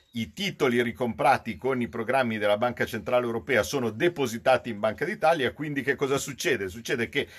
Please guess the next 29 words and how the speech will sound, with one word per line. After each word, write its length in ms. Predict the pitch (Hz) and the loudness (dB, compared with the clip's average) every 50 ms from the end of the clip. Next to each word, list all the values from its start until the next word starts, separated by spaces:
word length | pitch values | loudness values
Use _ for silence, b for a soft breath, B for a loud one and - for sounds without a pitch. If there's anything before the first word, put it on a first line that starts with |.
| B B B | B B B
gli 140 | B 101 123 | B -4 -4
interessi 640 | 160 160 127 - 151 - 147 180 180 180 - 147 127 | -2 -2 2 4 4 6 6 6 4 2 -4 -6 -2
che 100 | - 131 | -2 0
lo 100 | 123 117 | -2 0
Stato 340 | 113 - 139 127 - 127 | 0 0 -2 0 0 -2
paga 280 | - 139 131 123 110 117 | 2 2 2 2 2 -2
su 140 | 113 117 110 | -6 -6 -6
questi 300 | - 117 110 - 117 107 | -4 -4 -4 -4 -6 -6
titoli 380 | - 135 117 - 117 107 101 | -6 -6 -6 -4 -4 -4 -4
vengono 500 | 101 113 127 123 113 113 110 113 120 - - | 0 0 0 0 0 -2 -2 -2 -4 -4 -2
incassati 840 | - 220 220 202 185 - 139 117 - - - - 123 120 117 - 117 110 | 0 0 0 0 -2 0 0 0 0 0 -2 0 2 2 2 0 -2 0
da 140 | 104 104 104 | 0 0 2
Banca 280 | 110 104 101 92 104 | 2 -2 -2 -2 -4
d'Italia, 600 | 95 98 98 82 110 92 90 90 95 117 156 185 B B B B B B B B B 107 | -4 -4 -4 -2 0 0 0 0 0 -2 -2 -2 B B B B B B B B B 4
Banca 300 | 123 170 160 156 180 190 | 4 4 6 6 2 0
d'Italia 460 | 240 247 - 180 156 170 202 214 - | 0 2 2 2 2 4 4 2 2
poi 180 | - 151 175 202 | 4 4 2 4
li 140 | 160 143 | 4 2
restituisce 840 | 139 143 208 269 233 - - 185 160 - 240 214 165 139 143 - - | 2 4 4 2 2 0 -2 -4 -4 -2 -2 -2 0 0 0 0 2
allo 160 | 196 170 135 | 2 2 2
Stato 400 | 131 - - 120 123 123 - 147 | 2 2 4 4 4 4 2 -2
sotto 260 | 131 143 143 - 139 120 | -2 -2 -4 -2 -4 -4
forma 300 | 113 127 120 110 120 117 | 0 -2 -2 0 0 -2
di 140 | 113 113 | -2 -4
dividendi, 520 | 107 113 104 113 110 104 98 92 92 113 143 | -4 -6 -6 -6 -6 -4 -4 -6 -6 -8 -8
quindi 220 | - 190 139 135 | -6 -6 -4 -4
interesse 640 | 151 156 147 175 156 110 104 98 - 117 110 101 117 | -4 -2 2 2 4 4 2 0 -2 -8 -10 -10 -8
zero. 420 | 104 101 113 101 92 90 90 95 B B B B B B B B B B B B B B B B B B - _ _ _ _ _ _ _ _ _ _ - 120 - - - - _ _ _ - | -6 -4 -2 0 0 -2 -4 -6 B B B B B B B B B B B B B B B B B B -20 _ _ _ _ _ _ _ _ _ _ -20 -20 -20 -20 -20 -20 _ _ _ -4
Questo, 720 | - 196 233 277 254 - - 208 190 175 165 - - | 4 6 6 6 6 2 2 6 8 8 8 6 4